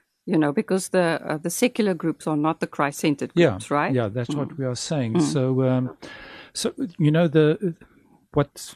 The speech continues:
Speaker 2: some people call the secular groups, which I think actually are very spiritual,
Speaker 1: Mm.
Speaker 2: but they talk there about the higher power, and they do not identify necessarily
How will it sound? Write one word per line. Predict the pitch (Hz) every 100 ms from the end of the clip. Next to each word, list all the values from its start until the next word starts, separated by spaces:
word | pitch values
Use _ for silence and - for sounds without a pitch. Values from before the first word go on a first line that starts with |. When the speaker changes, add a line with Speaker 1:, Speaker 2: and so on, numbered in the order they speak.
| -
Speaker 2:
some | - 170 147
people | 170 151 156
call | - 160 139
the | 123
secular | - - 151 - 175 131
groups, | 113 127 139 -
which | 139 139
I | 151
think | 120 180 147 -
actually | 143 - - 143
are | 147 120
very | 120 139 131
spiritual, | 120 - - 175 175 - 110 107 -
Speaker 1:
Mm. | 170 151 143 131 - - -
Speaker 2:
but | 147
they | 147 139
talk | 127 - 170 160 -
there | 135 131 123
about | 113 113 113
the | 135
higher | 113 - 120 117 113
power, | - 123 107 104 - -
and | 127
they | 120
do | 120 131
not | 135 185 185
identify | 131 120 139 139 165 - 143 127
necessarily | 120 123 135 123 - - 117 110 101 123